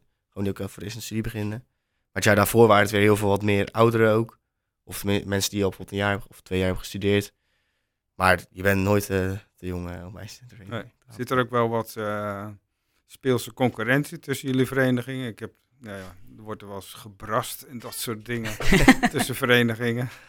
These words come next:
Speaker 1: Eh, nou,
Speaker 3: Nou,
Speaker 1: ik
Speaker 3: het is heel, het is allemaal heel
Speaker 2: Of
Speaker 3: vriendschappelijk, hoor.
Speaker 1: Ja,
Speaker 3: Dus,
Speaker 1: ja,
Speaker 3: eh,
Speaker 2: ja.
Speaker 3: ik, ik voel, ik voel geen concurrentie.
Speaker 1: Nee, ik ook niet. Nee, zeker niet. Brassen, dat, dat doen we wel als, eh, C S V, maar dat is dan meer bij andere disputen.
Speaker 2: Ja.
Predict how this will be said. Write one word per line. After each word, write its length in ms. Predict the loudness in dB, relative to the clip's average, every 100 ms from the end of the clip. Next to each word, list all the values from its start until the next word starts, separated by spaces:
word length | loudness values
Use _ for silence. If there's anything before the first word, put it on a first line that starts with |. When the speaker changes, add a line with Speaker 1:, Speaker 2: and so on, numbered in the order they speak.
| -18 -18 -20 -20 -18 -16 -18 -20 _
Speaker 1:
Eh, 100 | -8 -2
nou, 120 | 2
Speaker 3:
Nou, 300 | 6 10 10
Speaker 1:
ik 60 | 10
Speaker 3:
het 140 | 6
is 180 | 4 6
heel, 220 | 8 8
het 120 | 6
is 120 | 2
allemaal 220 | 2 4 4
heel 120 | 2
Speaker 2:
Of 80 | 2
Speaker 3:
vriendschappelijk, 640 | 0 2 2 2 -2 -2
hoor. 100 | 8
Speaker 1:
Ja, 300 | 10 12 12 10
Speaker 3:
Dus, 20 | 8
Speaker 1:
ja, 80 |
Speaker 3:
eh, 60 | 6 2 -4
Speaker 2:
ja. 40 |
Speaker 3:
ik, 60 | -6
ik 180 | -6
voel, 280 | -4 -4 -4 -6
ik 100 | -10
voel 180 | -4 -2
geen 200 | -2 -10
concurrentie. 760 | -10 -12 -10 -14 -14 -16 -8
Speaker 1:
Nee, 220 | 0 4 4
ik 120 | 4
ook 140 | 0
niet. 140 | 0 0
Nee, 140 | 0
zeker 300 | 2 0 0
niet. 260 | -4 -6 _ _ _
Brassen, 480 | _ -2 4 4 2
dat, 180 | -2 -4
dat 160 | -8 -4
doen 220 | -2 0
we 200 | 0 -2 _
wel 300 | 2 2 0
als, 260 | -6 -6
eh, 140 | -4 -4
C 40 |
S 60 | -4
V, 240 | -4 -2
maar 240 | 0 2 2
dat 120 | 0
is 60 |
dan 100 | 0
meer 140 | 4 6
bij 100 | 6
andere 220 | 4 2
disputen. 520 | 0 -2 -4 -4 -6 -6
Speaker 2:
Ja. 280 | -2 0 -2